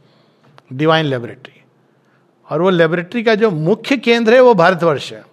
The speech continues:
और वो मुख्य केंद्र के अंदर जो गर्भ, गर्भ, गर्भागृह होता है ना, जहाँ last में जो अच्छ-, अब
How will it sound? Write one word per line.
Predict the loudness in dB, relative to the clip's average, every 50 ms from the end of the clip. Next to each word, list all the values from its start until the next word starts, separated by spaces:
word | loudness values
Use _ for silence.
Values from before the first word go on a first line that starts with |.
| _ _ _ _ _ _ _ _ _ _ _ _ _ _ _ _ _ _ _ _ _ -20 -20 -20 _ _ _ _ _ _ _ _ _ _ -4
और | 0 2 4
वो | 4 4
मुख्य | 2 2 0 -2 -2 -2 -2 -4
केंद्र | -2 0 0 0 0 0 -2 -2
के | 0 -2
अंदर | 0 2 0 0 2
जो | 4 4 4 4
गर्भ, | 2 -2 -8 -4 0 2 4 4 6 6 6 6 6 4 2
गर्भ, | 0 2 2 4 4 6 4 4 4 2 2 2
गर्भागृह | 2 2 4 4 4 4 4 4 4 4
होता | 6 4 4 4 2
है | 2 2
ना, | 4
जहाँ | 4 4 4 2
last | 2 2 4 4 4 4 2 0 -4 -10 -8
में | -6 -6 -2 2
जो | 2 2 2 2
अच्छ-, | 0 0 0 -2 -2 -6 -12 -12
अब | -6 -2 -4 -4 -4 -6